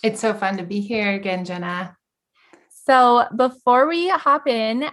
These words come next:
Speaker 2: um, just tell us a little bit about yourself, what you do, and then maybe why you're so passionate about what you do.
Speaker 1: Yeah, so my name is Megan Mickelson, and I have an online store and a podcast myself called Toxin Free Talk,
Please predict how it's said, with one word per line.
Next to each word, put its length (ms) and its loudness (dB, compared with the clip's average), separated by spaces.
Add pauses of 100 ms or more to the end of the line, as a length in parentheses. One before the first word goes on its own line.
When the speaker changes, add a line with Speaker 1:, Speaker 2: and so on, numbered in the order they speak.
Speaker 2:
um, 440 -2
just 180 -14
tell 140 -6
us 100 -8
a 40 -14
little 200 -4
bit 100 -2
about 220 -2
yourself, 580 0
what 160 -6
you 120 -8
do, 260 -6
and 220 -4
then 180 -2
maybe 400 -2
why 200 0
you're 140 -6
so 160 -10
passionate 480 -6
about 220 -8
what 140 -8
you 80 -8
do. 160 -10 (1000)
Speaker 1:
Yeah, 120 2
so 180 -4
my 120 0
name 220 -2
is 140 -8
Megan 360 -2
Mickelson, 800 -2
and 280 -10
I 560 -2
have 220 -2
an 100 -8
online 600 0
store 800 0
and 140 -8
a 60 -10
podcast 640 -8
myself 520 -6
called 460 -4
Toxin 420 -8
Free 200 -6
Talk, 520 -2